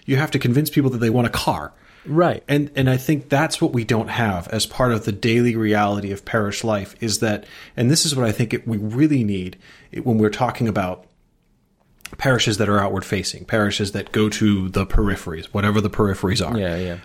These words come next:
Speaker 1: Um, is it's not about saying, uh, we need to attract people into being Catholic. It,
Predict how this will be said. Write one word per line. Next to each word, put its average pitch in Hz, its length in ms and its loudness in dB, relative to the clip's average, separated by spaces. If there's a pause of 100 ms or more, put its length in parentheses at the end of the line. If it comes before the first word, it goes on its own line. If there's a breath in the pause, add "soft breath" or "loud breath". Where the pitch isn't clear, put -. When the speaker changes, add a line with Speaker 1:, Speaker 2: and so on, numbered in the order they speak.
(120)
Speaker 1:
Um, 101 340 0
is 107 160 2
it's 117 180 0
not 123 200 2
about 120 320 0
saying, 104 500 0 (720 soft breath)
uh, 107 60 -8
we 123 140 0
need 135 140 4
to 113 100 2
attract 147 320 -2
people 117 240 2
into 107 120 2
being 104 400 2 (120)
Catholic. - 640 -4 (840 soft breath)
It, 120 260 0